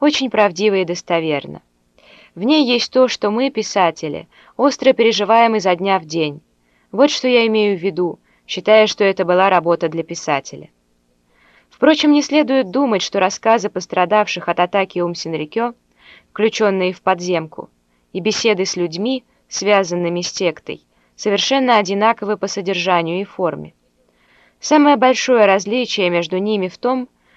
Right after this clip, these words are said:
что в интервью со второй группой я нередко вставлял собственные мысли, иногда высказывал сомнения,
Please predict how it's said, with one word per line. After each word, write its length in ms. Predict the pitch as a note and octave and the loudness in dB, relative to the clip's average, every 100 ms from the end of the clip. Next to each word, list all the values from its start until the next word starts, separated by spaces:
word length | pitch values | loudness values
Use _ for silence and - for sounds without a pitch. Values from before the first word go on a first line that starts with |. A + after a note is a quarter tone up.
| _ | _
что 240 | - - D4+ | -6 0 2
в 60 | |
интервью 480 | C#4+ C4 A3+ A#3 B3+ | 4 4 2 2 0
со 140 | - A3 | -2 -2
второй 340 | G3 F#3 F#3 | 0 2 2
группой 560 | F3+ B3+ A#3+ A#3+ A3 - _ _ | 2 0 0 0 -2 -4 _ _
я 140 | G3+ A3 | -2 2
нередко 400 | A#3 C#4+ D4 B3+ | 4 4 2 -2
вставлял 480 | - G#3+ G3 G#3 G#3+ | 0 0 4 4 2
собственные 680 | - G#3 - F#3 G3 G3 | -2 -6 -6 -6 -4 -2
мысли, 500 | G3 F3 D#3 D3+ D#3 _ _ _ _ _ | -2 -4 -6 -10 -16 _ _ _ _ _
иногда 380 | F#3+ G#3 G3 C#4+ | -2 0 2 2
высказывал 560 | B3 - A#3 G3 E3+ E3+ | 2 2 2 2 0 0
сомнения, 720 | F#3 F3+ G3 A#3 A3 G#3 | -2 -2 -2 -2 -2 -4